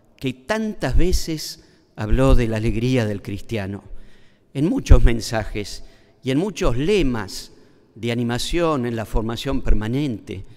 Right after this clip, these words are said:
de todos nosotros o ámbitos específicos como la vida consagrada. En una homilía del año dos mil dieciocho, Francisco se expresaba de esta manera, justamente sobre la alegría cristiana.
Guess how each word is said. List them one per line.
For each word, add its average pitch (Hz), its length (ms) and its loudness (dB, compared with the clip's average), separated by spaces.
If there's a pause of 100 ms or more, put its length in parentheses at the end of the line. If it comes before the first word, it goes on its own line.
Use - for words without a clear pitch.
(400)
de 113 100 -6
todos 117 360 8
nosotros 123 840 0 (400)
o 127 120 6
ámbitos 185 400 2
específicos 135 800 0
como 110 260 0
la 110 100 -2
vida 120 320 0
consagrada. 98 760 6 (920)
En 120 120 0
una 139 140 2
homilía 135 460 0
del 117 160 -2
año 120 240 2
dos 110 160 0
mil 123 160 -4
dieciocho, 127 680 -4 (500)
Francisco 196 1080 -6
se 165 180 -4
expresaba 170 540 4
de 117 80 -2
esta 113 180 4
manera, 113 500 -4 (320)
justamente 139 880 -4 (320)
sobre 120 400 -2
la 127 540 -8
alegría 123 540 -4
cristiana. 104 680 -10